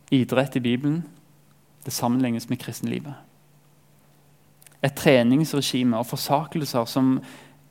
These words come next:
får mine til å ligne absolutt ingenting, og bare for en heder og en ære som, som blir glemt. Hva da med de kristne i Korint?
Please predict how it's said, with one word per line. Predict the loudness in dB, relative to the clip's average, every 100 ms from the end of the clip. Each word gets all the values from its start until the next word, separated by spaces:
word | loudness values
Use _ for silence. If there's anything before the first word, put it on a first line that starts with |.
| _ -10
får | 0 4 8
mine | 8 6 2
til | 4 6
å | 6
ligne | 6 4 4 4 4 0 -8
absolutt | -8 -4 -2 0
ingenting, | 0 -2 -4 -8 -10 -20 _ _ -6 -4
og | 2
bare | 2 2
for | 0
en | 0 2
heder | 2 2 2
og | 2
en | 4
ære | 2 0 -2
som, | 0 0
som | -2 -2
blir | 0 0
glemt. | 2 2 2 -6 -14 -18 -18 -20 _ _ _ _ _ _ _ _ _ _ _ _ _ -20 -20 -20 -20 -20 -20 -20 -20 _ _ _ _ _ -12 -12 -12 -16 -18 2
Hva | 6
da | 6
med | 6
de | 4
kristne | 2 -4 0 -2
i |
Korint? | 0 -4 -4 -10